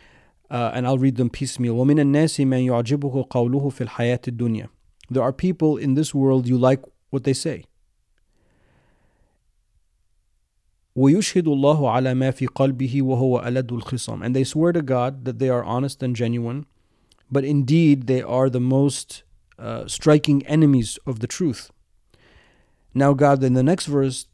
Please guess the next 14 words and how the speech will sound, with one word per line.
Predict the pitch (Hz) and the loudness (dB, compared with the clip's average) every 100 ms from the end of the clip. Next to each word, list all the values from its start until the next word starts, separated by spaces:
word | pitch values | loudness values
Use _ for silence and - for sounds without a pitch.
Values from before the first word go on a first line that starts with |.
| 147 | 0
gives | 143 131 | 2 2
us | 135 131 | -2 -4
an | |
indication | 101 131 127 139 131 135 | -4 -4 -2 -4 0 0
of | 120 | 0
what | 135 | 0
is | 135 | 0
the | 120 | -2
proof | - - 175 175 - - - - _ | -4 0 2 2 0 -10 -20 -20 _
of | 135 110 | -10 -6
the | 127 | -6
statement, | - 165 170 123 120 - _ _ _ _ | 0 2 2 -2 -6 -10 _ _ _ _
وَإِذَا | 131 143 202 180 | -2 2 4 2
تَوَلَّى. | - 151 151 147 120 107 | 4 4 6 4 0 -4